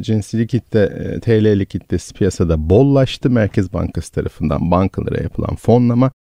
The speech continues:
bir aralar yedi yüz kırk milyar T L'ye kadar çıkmıştı. Yani sekiz yüz milyar T L'ye yakın,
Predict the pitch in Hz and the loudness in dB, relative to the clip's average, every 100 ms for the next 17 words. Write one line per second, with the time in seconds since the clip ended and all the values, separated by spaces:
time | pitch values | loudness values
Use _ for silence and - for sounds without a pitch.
0 | - 117 113 110 101 98 101 98 107 - | 0 4 4 4 2 2 0 0 -2 -4
1 | _ _ - 131 - - 101 95 95 90 | _ _ -4 -4 -4 -2 0 2 2 0
2 | - 104 98 95 101 - 85 95 - - | -2 0 2 4 2 0 -4 -4 -4 -12
3 | - 95 - - 87 - 92 - 95 85 | -8 -8 -6 -6 -6 -6 -8 -6 -4 -2
4 | 82 73 78 - 90 82 - - - | -4 -4 -6 -4 -4 -2 -4 -6 -4